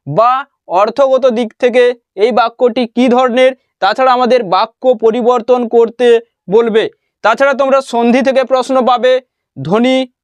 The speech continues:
পরিবর্তন থেকে প্রশ্ন পাবে। ওকে, বিশেষ করে ধ্বনির যে রূপান্তরের ভাগটা আছে, ধ্বনি পরিবর্তনের ধারার সেই রূপান্তরের ভাগ থেকে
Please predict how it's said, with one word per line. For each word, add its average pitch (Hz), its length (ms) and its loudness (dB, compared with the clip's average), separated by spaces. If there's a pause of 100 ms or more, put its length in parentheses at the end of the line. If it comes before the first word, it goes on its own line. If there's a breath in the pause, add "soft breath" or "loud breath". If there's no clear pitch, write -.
পরিবর্তন 247 580 0 (380)
থেকে 233 280 0
প্রশ্ন 254 380 -2
পাবে। 247 300 0 (360)
ওকে, 220 240 0 (360)
বিশেষ 220 360 -2
করে 285 240 2
ধ্বনির 226 420 -2
যে 254 140 2
রূপান্তরের 247 680 -2
ভাগটা 226 460 -2
আছে, 233 220 0 (400)
ধ্বনি 196 260 0
পরিবর্তনের 247 720 0
ধারার 214 400 0
সেই 233 200 0
রূপান্তরের 254 580 0
ভাগ 226 220 0
থেকে 240 300 0